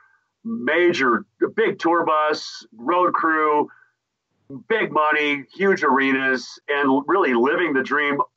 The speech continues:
all over again at this stage of the game in my career. And it was a fantastic year. However, that business went south, uh, about a year and a half ago, and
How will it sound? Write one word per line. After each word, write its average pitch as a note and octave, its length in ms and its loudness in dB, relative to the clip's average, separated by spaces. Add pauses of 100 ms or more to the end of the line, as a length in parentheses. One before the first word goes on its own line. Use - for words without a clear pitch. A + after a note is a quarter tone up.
all D3 240 2
over C#3 260 2
again A#2+ 380 -2
at B2+ 160 -2
this - 140 -2
stage C#3+ 260 -2
of A2+ 60 -10
the A2+ 80 -2
game B2 180 0
in A#2+ 80 2
my A#2 160 0
career. B2+ 460 -2 (320)
And E3 80 -4
it E3 40 0
was C#3+ 120 -2
a - 80 -4
fantastic D3+ 800 -4
year. C3+ 440 2 (280)
However, C#3 440 2
that C3+ 240 -2
business D3 640 -2 (480)
went D3+ 260 -2
south, C3+ 400 0 (560)
uh, A#2 320 2 (1300)
about C3+ 260 0
a C3 40 2
year C#3+ 220 2
and C#3+ 120 0
a - 20 0
half C#3+ 200 -2
ago, G2+ 420 0
and B2 460 -2